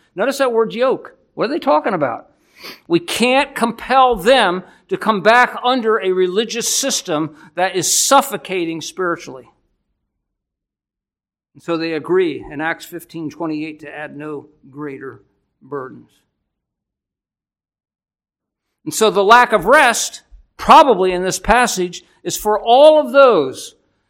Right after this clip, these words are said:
who have come under this suffocating weight, this blanket that the religious leadership threw over people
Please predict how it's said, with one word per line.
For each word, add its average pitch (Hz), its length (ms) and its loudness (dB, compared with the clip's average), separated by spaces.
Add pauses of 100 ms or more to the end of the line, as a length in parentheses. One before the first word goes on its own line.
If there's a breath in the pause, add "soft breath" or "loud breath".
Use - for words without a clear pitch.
(100)
who 196 100 2
have 196 260 0
come 262 420 2
under 233 360 0
this 208 320 -2
suffocating 226 800 -2
weight, 185 340 0
this 160 160 -10
blanket 170 800 0 (1040)
that 170 180 0
the 165 280 0
religious 196 680 0
leadership 220 640 -6
threw 277 600 -6
over 247 420 0
people 202 640 -8